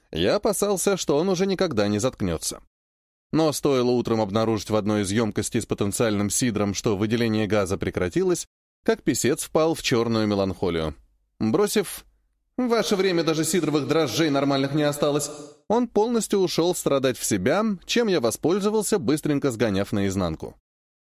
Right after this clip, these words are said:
Отвёз коробку от Шмаковых и набрал тех растений, в которых уже намечался дефицит.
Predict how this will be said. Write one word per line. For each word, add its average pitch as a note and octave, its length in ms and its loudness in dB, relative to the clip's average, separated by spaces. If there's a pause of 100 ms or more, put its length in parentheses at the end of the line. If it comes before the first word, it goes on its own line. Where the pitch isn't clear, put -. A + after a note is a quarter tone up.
(220)
Отвёз A#2+ 360 0
коробку G#3 400 0
от F3+ 120 2
Шмаковых F#3 560 0
и F3+ 80 0
набрал C3+ 380 2
тех A2+ 200 -2
растений, C#3+ 540 0
в - 60 -10
которых F#3+ 380 0
уже C#3+ 200 2
намечался A2 520 0
дефицит. A2+ 540 -4